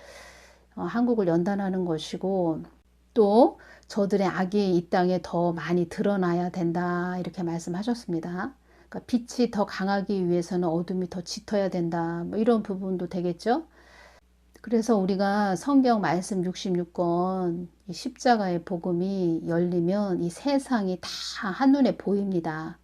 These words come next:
세상 만사가 다 보인다는 것입니다.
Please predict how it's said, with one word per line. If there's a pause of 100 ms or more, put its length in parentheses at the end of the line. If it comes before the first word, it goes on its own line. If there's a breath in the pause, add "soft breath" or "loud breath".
(140)
세상
만사가
다
보인다는
것입니다.